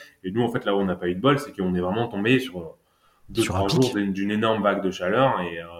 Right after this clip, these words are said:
Speaker 1: et, et, et les, les quelques jours avant la course, euh, on, on, moi, j'ai roulé pour aller à Grenade. Il faisait pas du tout, du tout ce temps-là, quoi. Et c'était,
Speaker 2: Hmm.
Speaker 1: c'était légèrement couvert. Euh,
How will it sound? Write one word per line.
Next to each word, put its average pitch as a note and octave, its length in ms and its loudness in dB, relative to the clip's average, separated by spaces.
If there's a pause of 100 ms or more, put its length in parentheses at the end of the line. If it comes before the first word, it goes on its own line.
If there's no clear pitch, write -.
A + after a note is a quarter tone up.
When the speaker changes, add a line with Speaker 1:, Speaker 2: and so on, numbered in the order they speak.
(560)
Speaker 1:
et, F2 80 -8 (380)
et, F#2+ 180 -6
et G#2 140 2
les, G2 180 4
les F#2 200 0
quelques G#2+ 240 -4
jours B2 300 2
avant G#2+ 220 2
la F#2+ 100 2
course, - 320 2
euh, F#2 40 -10 (320)
on, F2+ 60 -18 (160)
on, F#2+ 200 -20
moi, G2+ 120 -4
j'ai F#2+ 100 -4
roulé F#2 260 0
pour F#2 180 -8
aller F2+ 100 -6
à F2 100 -14
Grenade. A#2+ 340 -2 (460)
Il G2+ 120 -8
faisait F#2 180 -4
pas - 440 -2
du G2 120 -16
tout, B2 140 -8
du G#2+ 140 -10
tout G2+ 120 -18
ce - 100 -14
temps-là, A#2 320 -4
quoi. E2 280 -16
Et F2+ 40 -20
c'était, - 320 -6
Speaker 2:
Hmm. F2+ 40 -6
Speaker 1:
c'était F2+ 460 -4
légèrement F#2 560 -2
couvert. G#2 720 -4
Euh, F2 340 -8